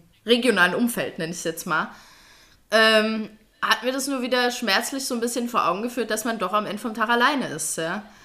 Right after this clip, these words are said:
Und das, ähm, ja, fand ich irgendwie, hat mich sehr getroffen und fand ich nicht cool. Und, ähm, ja, ah,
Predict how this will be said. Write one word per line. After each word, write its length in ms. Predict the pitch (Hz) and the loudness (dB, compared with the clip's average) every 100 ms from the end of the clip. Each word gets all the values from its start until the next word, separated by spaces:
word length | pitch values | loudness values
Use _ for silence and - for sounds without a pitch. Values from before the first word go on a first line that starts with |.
| - - | -18 -8
Und 160 | 208 | -2
das, 480 | 208 214 - - - | 0 0 -2 -4 -2
ähm, 720 | - 208 208 208 208 208 202 - _ - | 2 4 4 2 0 -2 -4 -10 _ -6
ja, 280 | 185 170 175 | 2 4 4
fand 300 | 233 226 226 | 0 -2 -2
ich 60 | |
irgendwie, 580 | 226 214 226 214 202 202 | -6 -6 -6 -2 -2 0
hat 160 | 214 - | 0 0
mich 420 | 285 - - - - | 0 -2 -4 -8 -2
sehr 260 | 240 240 | 2 2
getroffen 500 | 233 - 233 240 240 - - - | 2 2 2 2 -6 -10 -20 -16
und 160 | - 220 | -10 -6
fand 240 | 247 226 | 0 0
ich 140 | 220 233 | 0 -6
nicht 320 | 202 - - | -6 -8 -6
cool. 260 | 214 208 208 - _ _ _ - | -2 -2 -4 -12 _ _ _ -2
Und, 480 | 190 185 185 185 180 - | 2 2 2 0 0 4
ähm, 720 | 175 175 170 170 170 165 165 _ _ _ _ - | 4 6 4 0 -2 -6 -12 _ _ _ _ -10
ja, 340 | 156 156 196 - _ _ _ _ _ _ _ _ | -6 -4 -6 -10 _ _ _ _ _ _ _ _
ah, 140 | 165 | -10